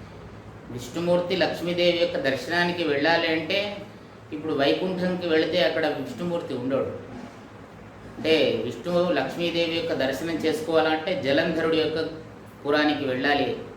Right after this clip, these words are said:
అని తెలుసుకొని, ఈ నారదుడు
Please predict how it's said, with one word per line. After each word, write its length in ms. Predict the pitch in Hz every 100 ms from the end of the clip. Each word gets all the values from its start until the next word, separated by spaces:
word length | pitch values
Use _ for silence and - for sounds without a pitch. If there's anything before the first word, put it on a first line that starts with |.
| - - - - - - - - -
అని 440 | 135 143 135 - - - -
తెలుసుకొని, 800 | 143 147 - 175 160 170 131 135 - - - - - - - - - - - - - - - - - -
ఈ 440 | 151 147 139 131 - - - - - - - - - -
నారదుడు 680 | 127 151 175 175 170 156 156